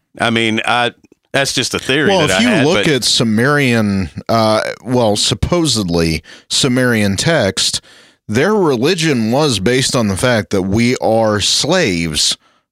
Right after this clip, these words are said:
Speaker 2: of an alien species.
Speaker 1: Right. And it says in that, in that article that I was reading, it says a little further down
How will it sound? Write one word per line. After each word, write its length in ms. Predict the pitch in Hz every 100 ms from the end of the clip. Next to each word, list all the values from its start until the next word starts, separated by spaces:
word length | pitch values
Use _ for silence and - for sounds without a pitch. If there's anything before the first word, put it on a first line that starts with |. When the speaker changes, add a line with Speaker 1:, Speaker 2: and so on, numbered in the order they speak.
| _ _ _
Speaker 2:
of 340 | 120 123 123 110 120
an 240 | 131 120 -
alien 440 | 123 117 117 101
species. 380 | - 127 107 98
Speaker 1:
Right. 360 | 101 82 - - _ _ -
And 160 | 151 170
it 140 | 254
says 400 | - 233 247 196
in 160 | 170 190
that, 260 | 165 135 -
in 180 | 147 165
that 180 | 127 113
article 380 | 123 127 - 104
that 120 | 101
I 100 | 101
was 160 | 95 98
reading, 360 | 110 107 98
it 120 | 107
says 260 | - 120 104
a 60 | 107
little 200 | 113 98
further 320 | 110 110 98
down 380 | 104 117 101